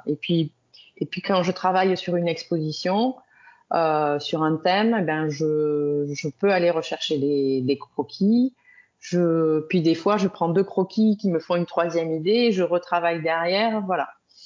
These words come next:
Mais, euh, soit je fais des séances comme ça, très travaillées de, de, comment dire, de création, soit ce sont, euh, des moments où je vais me balader à la plage, où je vais dans la forêt, où je vois des,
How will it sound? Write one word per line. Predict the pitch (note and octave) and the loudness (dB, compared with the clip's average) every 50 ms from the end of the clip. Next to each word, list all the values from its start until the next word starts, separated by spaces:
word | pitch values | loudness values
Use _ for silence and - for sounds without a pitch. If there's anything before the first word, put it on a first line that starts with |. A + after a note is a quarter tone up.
| - - - - - - _ _ _ _ - F3 | -20 -20 -20 -20 -20 -20 _ _ _ _ -4 -2
Mais, | F3+ F#3+ G#3 G#3 G#3+ F#3+ | 0 2 2 2 2 2
euh, | F3 E3 E3 D#3+ A#2+ - - | 2 2 2 0 -2 -4 -6
soit | - - - C4 C4+ | -10 -6 -2 -2 -2
je | C#4 - | -2 -2
fais | - - C#4 | -2 0 2
des | A#3+ A#3+ A#3+ | 2 2 0
séances | A#3 - A#3+ A3+ A#3+ A#3 A#3 - - - | 0 0 -2 -2 -2 -2 -4 -8 -8 -4
comme | - G#3 G#3+ G#3+ | -2 -2 -2 -2
ça, | G#3 - A3+ A3 G#3+ A3 | -2 0 -2 -2 -2 -4
très | - - A#3+ A3+ | -4 -2 -2 -2
travaillées | A3+ - - G#3 G3+ G3 F#3+ G3 G3 G#3 G#3 | -2 -2 -2 0 0 2 0 2 2 0 0
de, | F#3 D#3+ E3+ E3 D#3+ D#3+ D#3 | 0 -2 -2 -2 0 0 -2
de, | D#3 C#3+ C#3+ C#3+ D3+ D3 C#3+ C#3+ C#3+ C#3 C3+ C#3 C#3+ C#3+ C#3+ D3 D3+ - | -2 -2 -2 -2 0 0 0 0 0 -2 -2 -2 -4 -6 -6 -8 -12 -10
comment | - - D#3 D#3 | -6 -4 -2 -2
dire, | D#3 D3+ D#3 D#3 C#3 C#3+ | -2 -2 -4 -4 -6 -4
de | B2+ C3 C#3+ | -4 -4 -4
création, | C3+ - - - D#3 D3+ D3+ - - B3 E4 E4 - _ _ _ _ _ _ _ _ _ _ _ _ _ _ _ | -4 -4 -4 -4 -4 -2 -2 -4 -4 -4 -4 -6 -10 _ _ _ _ _ _ _ _ _ _ _ _ _ _ _
soit | - - - - B3 B3 - D#4 D4 | -14 -6 -2 2 2 4 4 2 0
ce | - - - - - A3 | -2 -6 -6 -6 -6 -6
sont, | - - - A3 A3 A3+ A3 G#3 F#3+ | -4 -2 -2 0 2 2 2 2 2
euh, | F#3 F3 E3+ | 2 2 0
des | D#3+ E3+ G3 G3 | 0 0 0 2
moments | F#3 F#3+ F#3+ G3 G3+ G#3+ A3 A3+ A3 | 2 2 2 2 2 2 2 2 2
où | G#3+ F#3+ F#3 F#3+ F#3+ F3 E3 | 2 2 2 2 2 0 0
je | D#3+ E3+ | 0 0
vais | E3 D#3+ F#3+ G3 | 0 0 0 0
me | G3 F3+ | 0 0
balader | D#3+ E3+ E3+ E3 E3 D#3+ F3 E3+ | 0 2 2 0 0 0 0 0
à | E3 | 2
la | D3+ D3+ - | 0 0 -2
plage, | - F3 F3+ F3+ F#3 F#3 F#3+ G3 F#3+ F3+ | 0 0 2 2 4 2 2 2 0 -2
où | E3+ | -2
je | D#3 - | -2 -2
vais | D#3 D#3 E3 | -2 -2 0
dans | D#3 D#3+ D#3 D3+ | 0 0 0 0
la | D#3 D#3 | -2 -2
forêt, | D#3 - E3 E3 D#3+ E3+ F3 F3 F#3 F#3+ F#3+ F3+ | -4 -4 -4 -2 0 2 2 2 2 2 2 0
où | E3+ D#3 | 0 -2
je | D#3+ D#3 | -2 -2
vois | D3 D3 D#3 D#3+ D#3+ D#3+ D#3 | 0 2 2 4 4 2 2
des, | C#3+ D3 D3+ D3 D3+ D3+ D3 D3 | 2 2 2 2 2 2 0 -2